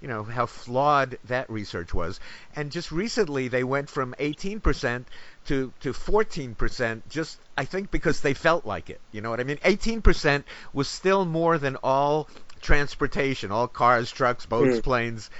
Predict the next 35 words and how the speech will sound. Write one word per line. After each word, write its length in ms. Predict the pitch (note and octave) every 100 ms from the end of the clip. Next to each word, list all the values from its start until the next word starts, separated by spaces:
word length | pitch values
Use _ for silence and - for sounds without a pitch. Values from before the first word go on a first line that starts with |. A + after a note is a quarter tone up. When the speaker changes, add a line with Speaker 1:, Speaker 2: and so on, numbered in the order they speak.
| - -
Speaker 1:
combined. 640 | A#2+ C3+ F3+ B2 A2+ B2 - - -
But 260 | E3 D3+ D3+
just, 300 | G3 G#3 - -
you 100 | G3
know, 220 | E3+ D3+
I 60 | C#3+
guess 260 | D#3 E3 -
they 120 | D3
felt 280 | - C#3+ B2+
like, 180 | A#2 -
"Yeah, 180 | D#4+ B3
this 180 | G3+
doesn't 280 | - G3 E3
reflect 440 | C#3 C3+ D3+ D#3 -
too 100 | C3+
well 220 | C3+ C#3+
on 160 | B2
us. 240 | A2+ A#2 - - - - -
Let's 220 | B3+ B3+
make 180 | G3+ F#3+
the 140 | E3+
eighteen 340 | D#3 D3 E3 C#3
a 60 |
fourteen, 540 | B2+ D3 C3 - B2+ A2+
and, 240 | G#2 G2+ -
you 80 | B2+
know, 100 | A#2
who'll 200 | A2+ D#3
know 160 | D3 C3+
the 120 | C3
difference, 520 | B2+ D3+ A#2 D2+ -
really," 340 | E2+ D2+ C2+ D#2 -
you 60 | F2+
know? 260 | G2 A2 A2 -
So 400 | - F#2 F2